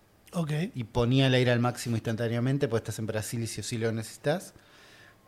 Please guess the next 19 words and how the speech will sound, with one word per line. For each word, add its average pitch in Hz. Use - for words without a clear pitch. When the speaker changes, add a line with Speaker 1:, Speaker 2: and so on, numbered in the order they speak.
Speaker 2:
Pero 160
después 202
para 180
bajarlo 202
tenés 160
que -
ir 165
a -
la 147
pantalla 151
y 139
tocar 151
algo 143
ahí 143
que 139
por 131
ahí 143
anda 135
mal. 139